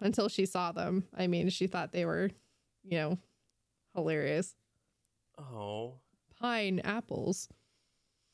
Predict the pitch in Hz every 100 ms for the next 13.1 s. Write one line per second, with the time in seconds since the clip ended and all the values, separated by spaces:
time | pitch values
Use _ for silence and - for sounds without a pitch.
0 | _ 151 151 170 170 156 120 - 165 156
1 | 147 139 127 - - 131 135 117 - -
2 | 147 120 104 - 120 113 101 - - _
3 | _ _ _ _ _ - 127 131 131 123
4 | 117 - 120 117 277 403 175 160 196 214
5 | - _ _ _ _ 220 233 262 262 -
6 | 233 269 - 247 254 220 185 190 233 -
7 | 165 165 156 156 180 170 - 175 156 175
8 | - 170 180 170 165 170 160 156 160 185
9 | 185 _ _ - 214 233 233 220 196 214
10 | 254 269 240 220 208 214 - 190 185 202
11 | 208 - 226 226 196 175 196 208 208 190
12 | 156 190 196 - 190 202 175 175 190 233
13 | 240